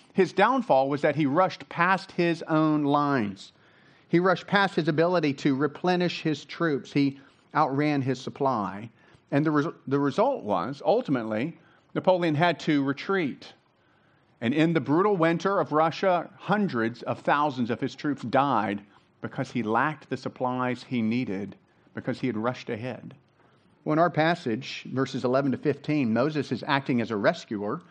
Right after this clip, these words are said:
rather than a conqueror, but he fails for exactly the same reason that Napoleon failed. Uh, Napoleon rushed ahead of his supply line, but Moses here rushes ahead of God, and he tries to do things on his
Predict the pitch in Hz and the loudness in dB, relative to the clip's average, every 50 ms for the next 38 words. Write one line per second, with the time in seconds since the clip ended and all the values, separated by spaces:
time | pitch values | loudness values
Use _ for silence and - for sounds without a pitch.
0 | - - _ _ _ _ _ _ 123 131 143 156 156 151 139 139 127 127 127 - | -20 -20 _ _ _ _ _ _ 2 2 2 2 2 0 0 0 0 0 0 2
1 | 175 196 220 208 - 117 101 101 123 175 185 - _ _ _ _ _ _ - _ | 0 0 0 -2 -6 -6 -6 -4 -4 -6 -8 -10 _ _ _ _ _ _ -14 _
2 | - 151 160 220 - - - 247 254 220 185 175 165 - - 180 170 151 139 127 | -2 0 0 0 -2 2 4 4 4 4 2 2 0 -2 -2 -2 0 0 2 4
3 | 156 170 214 - - 254 214 160 143 - - 147 139 127 123 127 127 127 127 123 | 4 4 4 2 0 -2 0 0 0 0 2 2 2 2 2 2 0 0 0 0
4 | 156 151 165 170 151 156 165 147 160 160 - 214 202 196 175 156 127 - - 104 | -2 -2 0 2 2 2 2 2 -2 0 0 0 0 2 0 0 -2 -2 -4 -6
5 | 92 98 - - - - _ _ _ _ _ _ _ _ _ _ _ _ - 170 | -8 -8 -12 -16 -18 -20 _ _ _ _ _ _ _ _ _ _ _ _ -2 0
6 | 156 160 - - 202 202 190 170 143 135 151 190 190 175 - - 185 143 156 180 | 0 2 2 4 4 4 4 2 2 4 4 2 2 0 0 0 0 2 2 2
7 | 185 160 156 139 - 165 - - 165 165 170 185 175 127 110 107 107 110 110 - | 2 0 -2 -4 -4 -6 -2 0 2 2 2 2 2 0 0 0 0 -2 -2 -2
8 | 127 120 123 127 156 214 262 277 240 214 147 - - 131 131 120 113 147 160 156 | -2 -2 0 0 2 2 0 0 -2 -4 -6 -2 -2 -2 -2 0 0 -2 -2 -2
9 | - 175 143 - 139 123 135 143 131 107 110 - 120 123 113 101 - - - - | -4 -6 -2 -2 -2 -2 -2 -4 -4 -6 -4 -4 -2 -2 -2 -6 -8 -12 -18 -20
10 | _ _ _ _ _ _ _ _ _ _ _ - 127 123 - 156 151 147 139 - | _ _ _ _ _ _ _ _ _ _ _ -4 -2 0 2 2 2 2 0 -2
11 | 147 131 135 127 123 - 143 135 127 120 - 120 - 120 113 110 104 110 107 - | -2 0 0 -2 0 -2 -2 0 0 -2 -2 -4 -4 -2 -2 -2 -2 -4 -6 -6